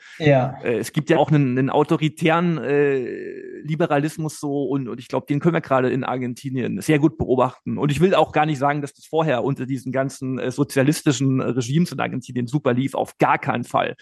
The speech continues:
Speaker 2: Die haben das Land auch ziemlich an den Rand des Abgrunds getrieben. Aber jetzt so quasi das, das, das Gegenteil auch wieder, aber so autoritär aufgezogen, wird's sicher auch nicht bringen. Und das finde ich ein bisschen
Speaker 1: Es ist
Speaker 2: schade,
Speaker 1: halt
Speaker 2: dass
Speaker 1: auch
Speaker 2: das,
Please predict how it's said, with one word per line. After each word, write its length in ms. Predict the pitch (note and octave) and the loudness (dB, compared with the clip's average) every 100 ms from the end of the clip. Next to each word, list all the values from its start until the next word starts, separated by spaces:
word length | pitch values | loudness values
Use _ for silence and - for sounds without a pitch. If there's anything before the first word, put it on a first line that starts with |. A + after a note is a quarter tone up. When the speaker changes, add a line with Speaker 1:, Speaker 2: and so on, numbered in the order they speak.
| - - | -20 -6
Speaker 2:
Die 120 | C#3+ D3+ | -2 0
haben 140 | C#3 | 0
das 140 | B2 | -2
Land 240 | C3 A#2+ - | -2 -2 -2
auch 140 | - | -8
ziemlich 360 | - D3+ B2+ - | -2 0 0 -2
an 80 | B2+ | -2
den 100 | A#2 | -2
Rand 220 | A#2+ - | -4 -6
des 80 | - | -10
Abgrunds 420 | - - B2 - | -10 -6 -8 -8
getrieben. 360 | A2+ - C3+ - - - - _ - | -14 -12 -10 -12 -18 -20 -20 _ -4
Aber 160 | C#3 C#3+ | 0 2
jetzt 240 | D3+ - | 2 2
so 120 | D#3+ | 0
quasi 280 | - C3 C3+ | 2 0 0
das, 220 | B2+ - | -4 -8
das, 160 | C3+ - | -12 -12
das 160 | B2+ | -10
Gegenteil 1200 | - D3 D#3+ D3 B2+ A#2 B2+ B2 A2 A2 - C#3 C#3+ | -4 -2 -2 -4 -4 -4 -2 -2 -4 -4 -2 0 2
auch 220 | C3+ C3 | 0 2
wieder, 200 | D3+ C3 | 2 2
aber 340 | B2+ B2 A2 | 2 2 0
so 160 | A#2+ A2+ | -6 -8
autoritär 480 | C#3 C3 C3 C#3 G2 | -8 -8 -10 -6 -8
aufgezogen, 580 | - _ - B2+ B2+ | -10 _ -4 -4 -2
wird's 180 | C3 - | -6 -6
sicher 240 | C3+ C3 - | -6 -4 -4
auch 160 | - | -4
nicht 220 | G2+ - | -6 -8
bringen. 220 | - B2+ A2+ | -6 -4 -4
Und 120 | A#2+ | -4
das 120 | C#3 | -6
finde 140 | - D3+ | -2 -2
ich 80 | D3 | 0
ein 80 | |
bisschen 200 | C#3+ C#3 | 0 0
Speaker 1:
Es 20 | F#3 | 0
ist 60 | |
Speaker 2:
schade, 120 | C3+ | 2
Speaker 1:
halt 140 | F#3+ - | 2 2
Speaker 2:
dass 80 | D#3+ | 0
Speaker 1:
auch 100 | C#3+ | -2
Speaker 2:
das, 240 | A#2 | -6